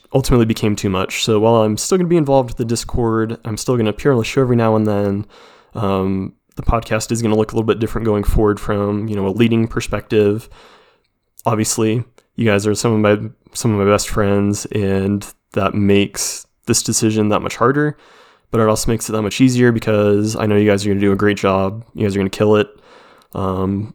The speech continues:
obviously, you have all this time. I think it's incredible to think that you guys have been doing this for one hundred ninety-one weeks in a row, not missing a week,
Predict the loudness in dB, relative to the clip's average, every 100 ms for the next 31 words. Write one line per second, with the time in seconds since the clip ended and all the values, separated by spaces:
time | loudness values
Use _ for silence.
0 | _ -4 -4 -4 -2 0 0 0 -4 -6
1 | -6 -4 -4 -6 _ _ _ _ _ _
2 | -12 -10 -4 -2 -2 -4 -12 -8 -2 0
3 | 2 2 0 -2 -4 -4 -4 -2 0 0
4 | 2 2 2 2 0 0 2 2 2 2
5 | 2 2 2 2 2 0 0 -2 -2 -2
6 | 0 2 0 0 -6 -20 _ _ _ -8
7 | -4 -4 -4 -4 -2 -4 -6 -10 -18